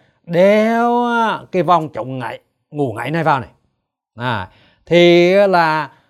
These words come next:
nó sẽ làm cho quý vị là siết chặt răng lưỡi một cách liên tục, nhớ đến liên tục. Còn cái nhắc thầm, ghi nhận, ghi nhận, đương nhiên là khởi đầu là quý vị là phải tập cho nó thuần thục.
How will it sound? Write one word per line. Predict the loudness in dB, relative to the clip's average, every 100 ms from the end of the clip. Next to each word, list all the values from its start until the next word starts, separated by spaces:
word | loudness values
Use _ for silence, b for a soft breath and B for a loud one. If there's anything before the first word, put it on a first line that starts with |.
| b
nó | -10 -6 -4
sẽ | -4 -4
làm | -2 -2
cho | -4
quý | -6 -8 -10
vị | -6 -4 -4 -4 -4 -6 -6
là | -6 -2 -2 -2 -4 -8 -14 _ _ _ _ _ _
siết | _ -10 -8 -4
chặt | -4 -4
răng | -8 -6
lưỡi | -4 -6 -6 -8
một | -10 -10
cách | -10 -8
liên | -10
tục, | -10 -14 _ _ _
nhớ | -16 -10 -8 -6
đến | -6 -6
liên | -6
tục. | -8 -12 _ _ _ _ _ _ _ _ _
Còn | 0 0 0
cái | -2
nhắc | -2 -2
thầm, | -2 0
ghi | -2 -4
nhận, | -4 -4
ghi | -4
nhận, | -4 -4 -6 _ _ _ _ _ _
đương | 0 2 4
nhiên | 2 2
là |
khởi | 0 0 0
đầu | 0 0
là | -4 -8
quý | -12
vị | -8 -6 -4 -6 -6
là | -6 -6 -4 -4 -4 -10 -16
phải | _ -4 -4 -4 -6 -6 -6 -8 -4
tập | -4 -4 _ _ _ _ _ _ -20 -8
cho | -6
nó | -4
thuần | -4 -4
thục. | -4 -8 _